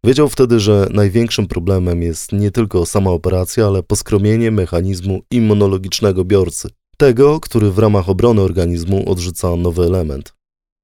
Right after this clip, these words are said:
W tym czasie chirurdzy wiedzieli już, że taka reakcja odpornościowa wynika z wytwarzania przez komórki osocza krwi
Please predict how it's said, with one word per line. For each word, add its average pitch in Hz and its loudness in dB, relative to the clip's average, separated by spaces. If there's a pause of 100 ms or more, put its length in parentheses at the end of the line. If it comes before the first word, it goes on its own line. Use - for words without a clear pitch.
W - -20
tym 123 -6
czasie 120 0
chirurdzy 101 -2
wiedzieli 101 0
już, 90 0
że 87 -6
taka 98 -2
reakcja 92 0
odpornościowa 92 -2
wynika 92 -4
z 90 -8
wytwarzania 98 -4
przez - -8
komórki 95 -2
osocza 95 -2
krwi - -8